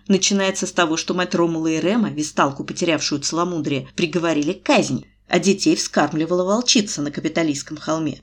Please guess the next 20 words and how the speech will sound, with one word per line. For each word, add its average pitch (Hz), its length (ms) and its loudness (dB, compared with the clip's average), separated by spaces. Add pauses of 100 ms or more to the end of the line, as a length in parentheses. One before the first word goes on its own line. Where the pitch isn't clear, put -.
Сомнительная 220 760 2
какая-то 214 340 -4
теория 156 320 0
получается. 139 680 -8 (320)
Ладно, 175 580 0 (300)
посмотрим 165 500 0
на 269 120 8
другие 269 420 6
мифы, 220 320 4
попробуем 214 500 2
там 202 220 0
намёки 180 380 -2
на 170 100 -2
борьбу 170 280 0
мужчин 165 360 -2
с 151 40 -8
дамами 160 400 -2
за 160 160 -4
власть 156 520 -8
наковырять. 165 720 -4